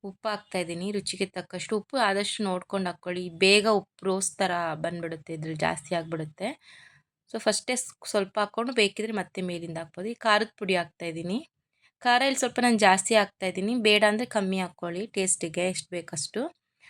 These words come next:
And ಪೆಪ್ಪರ್ ಪೌಡ್ರು ಕೂಡ ಹಾಕ್ಕೋಬೋದು, ಇಲ್ಲಿ ನಾನು ಪೆಪ್ಪರ್ ಪೌಡ್ರ್ ಹಾಕಿಲ್ಲ. And ಚಾಟ್ ಮಸಾಲ ಕೂಡ ಹಾಕ್ಕೋಬೋದು, ನಾನು ಅದನ್ನೂ ಹಾಕಿಲ್ಲ. So ಮನೇಲಿ ಇಷ್ಟ ಆಗಲ್ಲ ಅಂತ ನಾನು ಬರೀ ಇಷ್ಟೇ ತೋರಿಸ್ತಾ ಇದ್ದೀನಿ.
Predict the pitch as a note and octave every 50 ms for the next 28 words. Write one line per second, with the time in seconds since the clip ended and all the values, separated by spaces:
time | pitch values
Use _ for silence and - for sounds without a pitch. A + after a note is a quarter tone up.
0 | - _ - A#3+ C4 B3+ B3 - A3+ G3+ - _ A#3+ A#3+ A#3+ - A#3 A3 G#3+ G#3
1 | G#3+ - - G#3+ G#3+ G3 F#3 - - G3+ F3+ F3+ F#3 F#3 B3 C4 A#3+ G#3 G3 -
2 | F#3+ F#3 - - G3 F#3+ G3 - F#3+ F#3 F3+ E3+ E3 - F#3 G#3 G#3+ G3+ F#3 G3
3 | - G3 F#3 F3+ - G3 G3 - - G3 F#3+ F#3+ - G3 F#3+ F3+ E3+ - _ -
4 | F3+ E3 E3+ E3 E3 - C4 C#4 B3 A3 G#3 G3 F3 E3+ E3 F#3 F#3 F#3+ F3+ E3+
5 | E3+ E3 - _ F3+ F3+ G3 C#4+ - _ _ _ _ _ _ _ _ _ _ _
6 | _ _ _ - G#3+ G#3 G3+ F#3+ F#3+ G3+ G#3 G3 G3 - - G#3+ G3+ G3 F#3+ G3+
7 | G3 G3+ G#3 G3 F#3+ - G3+ G3 G3 G3 F#3 F3 F3 F3+ F3 D#3 - - - F3+
8 | - - E3+ E3+ - - - _ E3+ E3 D#3+ D#3+ E3+ F3+ G#3+